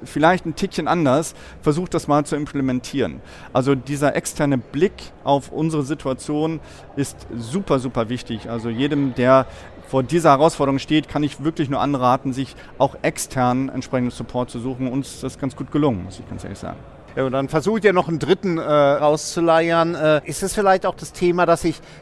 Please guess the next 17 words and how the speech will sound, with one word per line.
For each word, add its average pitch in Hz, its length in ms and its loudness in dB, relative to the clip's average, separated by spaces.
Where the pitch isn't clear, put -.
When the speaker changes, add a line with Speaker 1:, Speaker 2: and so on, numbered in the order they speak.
Speaker 2:
doch 170 280 4
relativ 160 580 2
schnell 147 500 0
Erfolge 143 640 2
dann 208 200 0
auch 190 160 -2
vorweisen 214 640 -2
muss? 214 160 -6
Brauche 160 320 4
ich - 60 -8
diese 208 240 0
low-hanging 180 640 4
fruits, 185 460 -4
dass 190 120 2
man 170 80 -2
sagt, 170 180 4
gut, 175 140 4